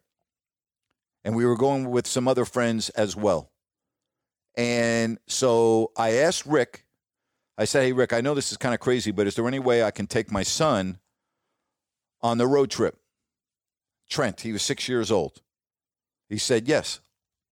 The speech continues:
Now, my son grew up at Arco Arena ever since he could have his eyes open. And he knew all the players, and all the players knew him.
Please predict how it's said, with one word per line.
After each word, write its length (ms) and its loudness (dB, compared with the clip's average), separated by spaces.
Now, 180 -2
my 180 0
son 520 0
grew 240 4
up 300 0
at 220 -2
Arco 300 2
Arena 280 2
ever 160 0
since 280 -2
he 120 -2
could 400 -4
have 160 -2
his 120 -2
eyes 260 0
open. 300 -4
And 640 0
he 120 -4
knew 140 4
all 180 4
the 100 0
players, 580 0
and 100 -2
all 140 2
the 100 0
players 400 0
knew 160 0
him. 480 0